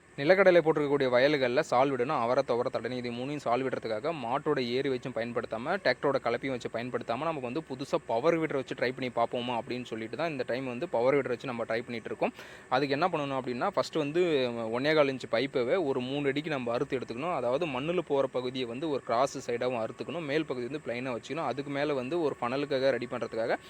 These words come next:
நாங்க வாட்டர் கேனை மூடிய தண்ணி குடிக்கக்கூடிய பகுதியை மட்டும் அறுத்து எடுத்துக்கிட்டுங்க. கீழே வந்து கிராஸ் அறுத்துருக்கவங்களுக்கு நல்லா தெரியுது பாருங்க. அப்ப வந்து அந்த பேக் சைடுல இருக்கக்கூடிய கலப்பில அந்த பவர் வீடரோட டயரு பேக் சைடு வந்து இந்த கரெக்டா ஈக்குவலா லெவலா போறதுக்கான அந்த கலப்பு இருக்குங்களா, அந்த ராடு அதுல வந்து செட் பண்ணிட்டாரு.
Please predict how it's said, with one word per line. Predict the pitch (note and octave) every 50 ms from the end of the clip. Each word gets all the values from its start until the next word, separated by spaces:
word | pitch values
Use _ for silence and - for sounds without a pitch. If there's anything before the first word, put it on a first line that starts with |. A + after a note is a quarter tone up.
| - - - -
நாங்க | - C3+ C3 B2
வாட்டர் | B2 C#3 D3 E3 D3+
கேனை | D3+ C#3+ C3+
மூடிய | C3+ C3 C3 C#3+ D#3+
தண்ணி | - C#3+ C3+ D3+
குடிக்கக்கூடிய | D3+ D3 C#3 C3 C3+ B2 - C3 B2+ B2+ A#2+ -
பகுதியை | A#2+ B2+ C3+ C3 C3+ C3 A#2+
மட்டும் | A2+ - - B2+
அறுத்து | A#2+ A#2+ C3 B2 B2+ A2+
எடுத்துக்கிட்டுங்க. | A#2 - A2+ G#2+ A2 A2 C3+ D#3+ -
கீழே | - E3+ E3+ E3+
வந்து | D3+ C#3 C#3+ D3+
கிராஸ் | - C3 B2+ C3 - -
அறுத்துருக்கவங்களுக்கு | B2 A#2+ A#2 - A#2 A#2+ A#2+ A#2+ C3 C3 C3+
நல்லா | A#2+ A2+ A#2+ B2
தெரியுது | A#2 - A#2 A2+ A#2 A#2 A#2
பாருங்க. | G#2+ G#2+ A2 B2+ C#3+
அப்ப | C3 A#2+ - - C#3 B2
வந்து | A#2+ C3 D3
அந்த | D3 C3+ B2+
பேக் | B2 A2+ A2+ C3 - -
சைடுல |
இருக்கக்கூடிய | C#3+ B2+ B2+ A#2
கலப்பில | A#2 A#2 A#2 A2+ G#2+ - A2+ A2 A#2+ - C3+ B2
அந்த | B2 A#2+ A2+ A2
பவர் | - A2+ A#2 C3+ C#3+ D3
வீடரோட | C#3 C3+ - B2+ A#2+ A#2+ A2+ -
டயரு | G#2+ A2+ A#2+ C3 E3+ - - - - - - - - -
பேக் | B2+ B2+ D3+ D#3+ -
சைடு | E3+ D3+ D3+
வந்து | C#3 C3 C3 D3+ E3+
இந்த | E3 D3 C#3+
கரெக்டா | - B2+ B2+ -
ஈக்குவலா | D#3 D3 D3 E3+ D#3+ - F3 D#3+
லெவலா | D3+ C#3 B2 B2+ C3+ C#3+ C#3+ C3+
போறதுக்கான | D3 B2 A#2 A2+ A2+ A#2+
அந்த | C#3 D3 C#3 B2+
கலப்பு | - A2+ B2+ C3+ - C3+
இருக்குங்களா, | B2 A2+ A#2 A2+ A2
அந்த | B2 C3 B2+ A#2+ A2
ராடு | G#2+ A2+ A#2 A#2 B2+ B2
அதுல | A2+ A2 A#2 C#3 C#3+ C#3
வந்து | C3+ D3 D3+
செட் | - B2 A2 -
பண்ணிட்டாரு. | C3 B2 A2 A2+ G#2+ A2 G#3